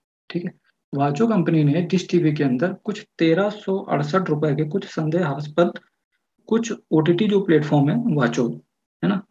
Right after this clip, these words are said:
तो इसने कुछ गड़बड़ कर दिया है। यहाँ तेरह सौ अड़सठ रुपए के कुछ transaction करे हैं यहाँ पर, ठीक है। और Yes Bank चूंकि इसमें majority शेयर होल्ड करता है इसके अंदर, डिश टीवी के अंदर,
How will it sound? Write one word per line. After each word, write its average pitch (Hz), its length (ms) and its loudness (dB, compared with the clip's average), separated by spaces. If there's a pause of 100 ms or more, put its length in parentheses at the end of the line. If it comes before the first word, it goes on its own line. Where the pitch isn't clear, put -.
तो - 200 -4
इसने 208 260 -2
कुछ 233 320 0 (160)
गड़बड़ 165 360 4
कर 131 160 -2
दिया 120 260 -4
है। - 220 -12 (200)
यहाँ 147 380 -8 (140)
तेरह 175 220 4
सौ 190 140 -2
अड़सठ 175 320 0
रुपए 170 180 -2
के 196 100 -6
कुछ - 240 -6
transaction 147 500 0
करे 131 160 -2
हैं 123 100 -2
यहाँ 120 240 -6
पर, - 100 -14
ठीक 180 180 -4
है। 208 60 -6 (640)
और 135 100 0
Yes 180 240 4
Bank 190 260 4
चूंकि 190 200 2
इसमें 196 220 0
majority 151 540 2
शेयर 160 200 2
होल्ड 127 340 -2
करता 147 280 -4
है 143 60 0
इसके 139 200 -6
अंदर, 135 300 -4 (200)
डिश 143 160 -4
टीवी 135 200 2
के 151 80 -2
अंदर, 147 240 -2